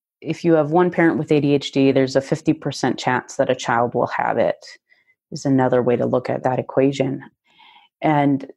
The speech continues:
so we've pinpointed a lot of genetics related to it.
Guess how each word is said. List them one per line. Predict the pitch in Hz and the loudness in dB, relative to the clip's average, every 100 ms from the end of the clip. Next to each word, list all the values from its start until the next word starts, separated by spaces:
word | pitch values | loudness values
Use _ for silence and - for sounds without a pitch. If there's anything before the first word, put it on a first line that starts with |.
| _ _ - | _ _ -8
so | - | 0
we've | 156 156 | 2 2
pinpointed | 156 269 269 156 139 | 2 0 2 0 2
a | 135 | 2
lot | 135 | 2
of | 135 | 0
genetics | 131 135 127 127 - | 0 0 0 -2 -2
related | 131 127 127 135 131 | -2 0 2 0 0
to | 131 127 | 0 0
it. | - - | -2 -6